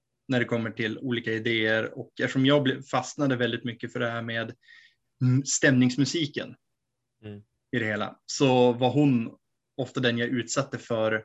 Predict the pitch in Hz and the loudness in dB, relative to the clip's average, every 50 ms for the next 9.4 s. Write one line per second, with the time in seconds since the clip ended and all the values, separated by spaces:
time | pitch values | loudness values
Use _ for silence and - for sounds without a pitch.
0 | _ _ _ - 120 117 117 123 - - - 147 127 113 120 143 165 165 - - | _ _ _ -6 -4 -4 -4 -6 -6 -2 0 2 2 4 4 2 2 2 0 -2
1 | - 92 - - _ _ _ _ _ _ _ _ _ _ _ _ _ - 110 113 | -4 -6 -8 -10 _ _ _ _ _ _ _ _ _ _ _ _ _ -14 -10 -4
2 | 123 113 - 185 - - - 135 127 117 110 104 98 95 - 156 151 156 147 - | -4 -2 -2 -2 -2 -4 -4 -4 -4 -4 -6 -6 -8 -2 2 4 4 4 6 6
3 | 156 135 131 123 - - - - 156 170 175 - - 214 208 208 - 247 165 120 | 4 4 4 4 0 -4 -10 -6 -6 -6 -4 0 2 2 2 4 4 4 4 4
4 | 113 104 87 - - - _ _ _ - 247 254 247 254 233 196 170 160 151 135 | 2 2 0 -2 -4 -12 _ _ _ -2 -2 0 2 4 4 4 4 4 4 2
5 | 120 - 123 123 - 180 185 - 202 208 202 214 - - - - 220 208 214 214 | -2 -4 -6 -10 -8 -8 -6 -4 -2 -2 -2 -4 -6 -8 -8 -6 -4 -4 -2 -2
6 | - - 262 254 233 180 143 123 110 - - _ _ _ _ _ - 147 143 135 | -2 0 0 2 2 4 4 2 2 -2 -6 _ _ _ _ _ 2 2 2 2
7 | 135 - 135 - 147 135 - - 135 131 123 123 123 123 - _ _ _ _ _ | 0 -2 -6 -2 -2 -2 -2 0 0 0 0 -2 -4 -10 -12 _ _ _ _ _
8 | _ _ - 156 143 160 190 190 156 123 120 110 120 123 123 120 117 120 117 120 | _ _ -2 0 0 2 2 2 0 0 0 0 0 0 0 0 0 -2 -2 -2
9 | 120 120 120 - - - - - | -4 -4 -6 -8 -14 -20 -20 -20